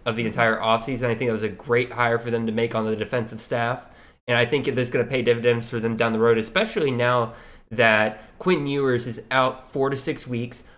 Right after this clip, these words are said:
Speaker 1: Hudson Card will be the quarterback go-, moving forward. I think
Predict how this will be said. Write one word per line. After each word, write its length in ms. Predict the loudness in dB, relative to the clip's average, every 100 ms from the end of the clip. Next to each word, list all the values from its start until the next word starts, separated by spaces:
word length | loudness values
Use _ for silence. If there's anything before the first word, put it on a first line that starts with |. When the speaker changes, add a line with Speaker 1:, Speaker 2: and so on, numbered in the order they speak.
| -2
Speaker 1:
Hudson 260 | -2 0 0
Card 380 | 2 2 2 2
will 200 | 2 2
be 200 | 0 -4
the 140 | -6
quarterback 580 | -4 -2 0 2 0 0
go-, 120 | -4
moving 300 | -2 -2 -2 -2
forward. 400 | 0 4 4 4
I 120 | 0
think 380 | 0 -4 -4